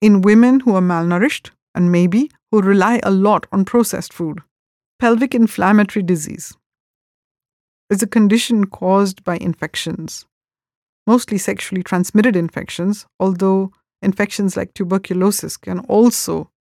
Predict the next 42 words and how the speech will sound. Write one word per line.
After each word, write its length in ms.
be 120
a 60
part 240
of 100
this 120
complex. 600
The 140
entire 520
area 360
of 100
the 80
genitals, 720
including 480
the 100
vulva, 680
the 80
vagina, 600
the 80
cervix, 720
the 100
uterus, 440
the 80
tubes 340
and 140
ovaries, 500
and 140
the 40
peritoneum 640
around 340
the 120
ovaries, 480
can 120
get 180
inflamed, 680
and 120
sex 280
can 180
become 300
painful. 520
This 180
painful 480
sex 380